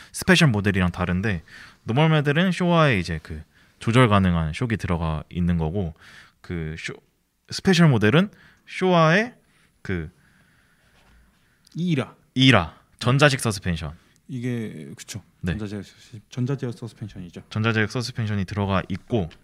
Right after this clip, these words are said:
Speaker 1: 그리고 거기서 또 옵션으로 선택할 수 있는 것이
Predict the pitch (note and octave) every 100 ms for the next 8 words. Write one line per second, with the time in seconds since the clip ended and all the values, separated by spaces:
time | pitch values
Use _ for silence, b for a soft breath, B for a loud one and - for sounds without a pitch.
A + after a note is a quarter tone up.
0 | b b b b b _ - A#2 A2+ B2+
1 | G#3 G#3+ B2 A#2+ B2+ - A2+ - D#3+ D#3
2 | C#3+ D3+ C#3+ - - C3+ G#2 F#2 G2+ G2
3 | F#2+ F3+ A3